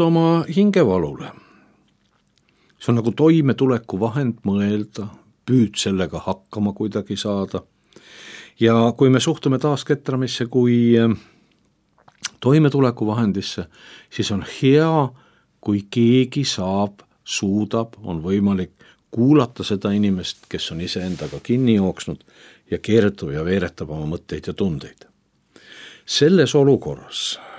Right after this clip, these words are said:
kui see puudutab meie reaalseid omavahelisi suhteid, võib-olla ka hingehoidlikke suhteid,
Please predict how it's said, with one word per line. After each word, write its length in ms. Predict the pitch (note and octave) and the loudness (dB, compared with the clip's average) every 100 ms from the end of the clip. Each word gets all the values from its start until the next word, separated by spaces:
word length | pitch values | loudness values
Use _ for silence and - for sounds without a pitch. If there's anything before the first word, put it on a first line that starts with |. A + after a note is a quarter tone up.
| - - - | -20 -20 -2
kui 460 | G#2+ G2 F#2 F#2 F2 | 0 0 -2 -4 -4
see 160 | G#2+ | -4
puudutab 560 | F#2 G#2+ F#2+ E2+ F2+ D2+ | -4 -6 -6 -6 -8 -8
meie 180 | F2+ E2 | -8 -4
reaalseid 600 | G2 A#2 B2 B2+ B2 - - | 0 2 2 0 -6 -8 -4
omavahelisi 600 | A2 A2 G#2+ A2+ G2+ A2 | -2 -2 -2 -6 -6 -6
suhteid, 380 | B2 A#2+ - F#2+ | -6 -8 -12 -8
võib-olla 300 | G#2+ F#2 D2+ | -6 -4 -4
ka 60 | F2+ | -2
hingehoidlikke 560 | G2+ A2+ A#2 A2 - G2 | 0 2 0 -2 -8 -8
suhteid, 460 | G2+ - G#2 - | -8 -8 -10 -10